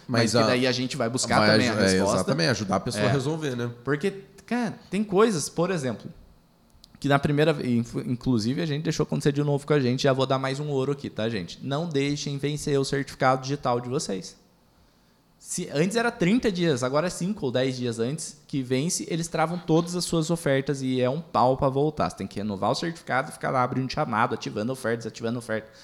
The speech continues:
Speaker 1: Mas enfim. Cara, da primeira vez a gente demorou uns quinze dias pra descobrir, porque a gente abria chamado, a Amazon não falava
Speaker 2: Respondia
Speaker 1: o por-,
Speaker 2: nada com
Speaker 1: respondia
Speaker 2: nada.
Speaker 1: nada. Falava, "Ah, minhas ofertas estão travadas." "Ah, verifique se o seu preço está dentro do acordo da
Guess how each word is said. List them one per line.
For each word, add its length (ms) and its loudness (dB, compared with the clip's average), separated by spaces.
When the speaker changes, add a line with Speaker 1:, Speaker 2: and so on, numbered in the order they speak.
Speaker 1:
Mas 240 2
enfim. 320 2
Cara, 320 2
da 120 4
primeira 420 2
vez 220 2
a 40 2
gente 100 2
demorou 220 4
uns 120 0
quinze 260 0
dias 240 -2
pra 120 -2
descobrir, 560 2
porque 140 -4
a 40 0
gente 120 0
abria 280 0
chamado, 440 2
a 80 2
Amazon 360 -2
não 400 -4
falava 460 0
Speaker 2:
Respondia 420 4
Speaker 1:
o 60 6
por-, 80 2
Speaker 2:
nada 200 4
com 80 -2
Speaker 1:
respondia 380 2
Speaker 2:
nada. 180 -2
Speaker 1:
nada. 160 -18
Falava, 220 2
"Ah, 40 0
minhas 220 0
ofertas 300 0
estão 160 -4
travadas." 680 2
"Ah, 600 2
verifique 600 -2
se 140 -2
o 60 0
seu 180 4
preço 420 4
está 280 0
dentro 420 -2
do 220 2
acordo 520 4
da 140 2